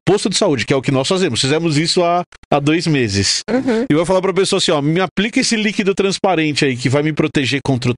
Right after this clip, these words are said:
Speaker 1: tétano", que é uma doença que a gente nem entende direito mais, porque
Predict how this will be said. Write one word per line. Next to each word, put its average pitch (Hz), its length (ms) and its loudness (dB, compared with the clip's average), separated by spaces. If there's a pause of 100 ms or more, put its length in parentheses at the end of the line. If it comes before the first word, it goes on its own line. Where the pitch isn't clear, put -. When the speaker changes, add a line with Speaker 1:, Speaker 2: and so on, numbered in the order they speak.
(100)
Speaker 1:
tétano", 113 480 0 (560)
que 160 80 2
é - 20 2
uma 180 140 0
doença 175 460 0 (100)
que 175 100 0
a 175 60 0
gente 185 240 -2
nem 247 200 0
entende 190 420 -2
direito 143 420 0
mais, 131 320 0
porque 135 420 -2